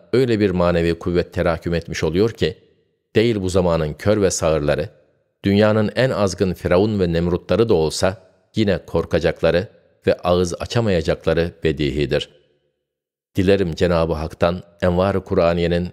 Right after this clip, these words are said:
La ilahe illallah Muhammedur Resulullah bayrağı altında toplanan ehli imanın ellerine yetişmesiyle,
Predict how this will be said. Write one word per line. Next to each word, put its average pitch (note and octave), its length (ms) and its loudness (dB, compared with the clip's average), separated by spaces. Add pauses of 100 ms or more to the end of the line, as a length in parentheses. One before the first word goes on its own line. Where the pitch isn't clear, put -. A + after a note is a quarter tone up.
(140)
La F#2+ 240 4
ilahe F2 460 0
illallah F2 640 0
Muhammedur F2 640 -4
Resulullah E2+ 680 -2
bayrağı E2+ 400 2
altında E2 400 -4
toplanan E2+ 520 0 (420)
ehli G#2+ 360 0
imanın E2+ 460 0
ellerine E2+ 440 0
yetişmesiyle, E2 840 -2